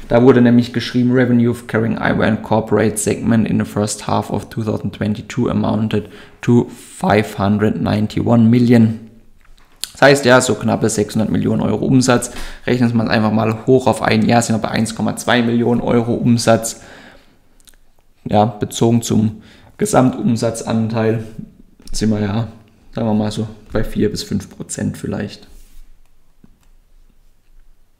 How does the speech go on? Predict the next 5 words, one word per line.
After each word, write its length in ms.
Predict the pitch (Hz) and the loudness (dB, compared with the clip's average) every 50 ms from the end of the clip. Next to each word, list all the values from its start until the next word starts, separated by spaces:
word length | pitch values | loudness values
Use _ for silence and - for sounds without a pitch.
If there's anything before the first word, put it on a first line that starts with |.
| _ _ _ _ _ _ - - - _ _ _ _ _ _ _ _ _ _ _ - - - - - - - | _ _ _ _ _ _ -20 -20 -20 _ _ _ _ _ _ _ _ _ _ _ -16 -16 -14 -16 -16 -18 -18
Das 180 | - - - | -20 -8 -2
war's 320 | 120 123 120 131 131 - - | 2 2 2 2 0 0 0
mal 320 | 127 127 127 127 131 131 - - - - | 0 2 2 0 0 -2 -6 -12 -18 -20
so 720 | - - - - - 123 120 123 123 123 120 - - - - - _ _ _ _ _ - | -18 -16 -16 -8 -4 0 2 4 4 2 0 -2 -8 -16 -20 -20 _ _ _ _ _ -16
zu 580 | - - - 127 123 123 120 120 117 117 - | -16 -10 -4 -2 0 0 0 0 -2 -6 -10